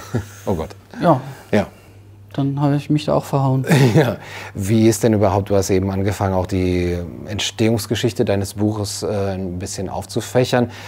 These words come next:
Speaker 1: Ähm, als ich's gelesen habe und auch schon, wenn man den Klappentext, äh, liest, muss man sagen,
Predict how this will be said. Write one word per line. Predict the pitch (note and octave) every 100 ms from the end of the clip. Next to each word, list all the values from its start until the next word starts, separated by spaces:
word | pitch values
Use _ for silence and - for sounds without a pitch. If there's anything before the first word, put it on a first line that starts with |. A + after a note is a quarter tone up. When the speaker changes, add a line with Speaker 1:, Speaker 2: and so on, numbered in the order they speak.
| - -
Speaker 1:
Ähm, | G2+ G#2+ A2+ A2 A2 A2 A2 - G#2+ - -
als | A#2
ich's | A#2 -
gelesen | A#2 A#2 A#2+
habe | A#2 A#2 A#2 A#2 - - - - -
und | A#2
auch | G2+ E2 -
schon, | - F#2+ E2 D#2+
wenn |
man | E2
den | E2+
Klappentext, | - D#3+ - G2+ F2+ - -
äh, | F#2+ -
liest, | G#2+ F#2+ F#2+ A#2+ G#3+ -
muss | B2+ C3
man | A#2
sagen, | A#2+ B2+